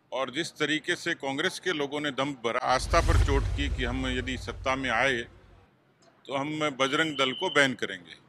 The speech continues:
कर्नाटक के लोग बजरंग बली में आस्था रखते हैं। ये चुनाव पीएफ़आई की इस अराजकता के खिलाफ है।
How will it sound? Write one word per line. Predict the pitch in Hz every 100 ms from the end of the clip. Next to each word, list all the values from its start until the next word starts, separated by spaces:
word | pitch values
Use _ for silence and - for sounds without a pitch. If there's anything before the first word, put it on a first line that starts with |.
| _ - - - - - - -
कर्नाटक | 127 131 143 147 143
के | - 123
लोग | 135 151
बजरंग | 113 110 123 101
बली | 110 120
में | 123
आस्था | 104 - - 123
रखते | 107 - 98
हैं। | 113 - _ - _ _ _ _ _
ये | 113 139
चुनाव | 143 143 135 143 156 170 - _ _ _ _ _ _ _ _ _ _
पीएफ़आई | 131 151 147 160 165 170 - - _ _ _ _ _ _ _
की | 151 156
इस | 131
अराजकता | 120 120 127 - 143
के | 156 156
खिलाफ | 151 151 151 -
है। | 156